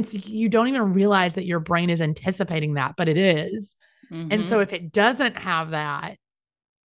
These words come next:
Speaker 1: not that there's anything wrong with it, it's just, like, it's almost like a letdown for your brain, right? It's like you were anticipating something that isn't there. And so, um, I, I love those 'cause I think, I, I just think we need more conversations around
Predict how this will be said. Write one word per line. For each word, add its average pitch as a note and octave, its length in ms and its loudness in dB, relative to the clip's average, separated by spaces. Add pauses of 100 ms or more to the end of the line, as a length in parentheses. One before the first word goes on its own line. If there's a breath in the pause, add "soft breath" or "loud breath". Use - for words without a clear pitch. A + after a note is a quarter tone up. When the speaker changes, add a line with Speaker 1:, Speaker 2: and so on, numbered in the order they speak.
(140)
Speaker 1:
not D#4+ 280 6
that C#4 100 -2
there's E4 200 4
anything A3 380 0
wrong G4+ 320 4
with E4+ 120 4
it, A3 220 4
it's G#3+ 200 -2
just, B3+ 180 -8
like, G#3+ 340 0 (420)
it's A#3+ 120 -2
almost B3 280 2
like C#4+ 100 0
a C4+ 40 0
letdown G3 500 2
for G3+ 100 -4
your E3+ 140 2
brain, G3 340 2
right? E3+ 180 -4
It's G#3 140 -4
like F3+ 160 -4
you A3 80 -2
were G#3 300 0
anticipating G3 680 -2
something F3 320 -2
that E3 160 -2
isn't D#3 220 -4
there. D#3+ 280 2
And D#3+ 160 -2
so, F3 400 0 (520)
um, E3+ 580 2 (100)
I, F#3+ 180 2
I G3 160 2
love G3+ 260 4
those D#3+ 260 0
'cause G3 140 -4
I F3 80 2
think, G3+ 240 -4
I, A3+ 160 -6 (200)
I A#3+ 100 -4
just C4+ 200 -6
think D4 180 -6
we C4 140 -2
need G#3+ 260 0
more F#3 520 2
conversations D#3+ 960 -6
around D3+ 560 -2